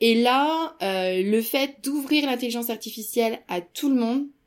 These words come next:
clairement, ça a été un changement de paradigme. À l'inverse de l'intelligence humaine,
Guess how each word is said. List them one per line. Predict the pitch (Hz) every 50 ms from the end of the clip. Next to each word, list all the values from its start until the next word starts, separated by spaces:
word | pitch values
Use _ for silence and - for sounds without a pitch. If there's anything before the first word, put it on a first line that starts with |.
| _ _ _ _
clairement, | - 233 220 214 214 220 226 226
ça | - 214
a | 185
été | 180 180 202
un | 196 190 185 180 175 175 190 185 190
changement | - - 214 202 202 214 214
de | 208
paradigme. | 214 208 196 - 185 185 - - 92 - - - _ _ _ _ _ _ _ _ _ _ _ _ _ _ _ _ _ _ -
À | 214 214
l'inverse | 220 226 233 254 277 269 240
de | 247
l'intelligence | 240 233 226 226 240 240 233 240 233 240 240 247 240 - - -
humaine, | 247 254 254 262 269 277 269 254 208 -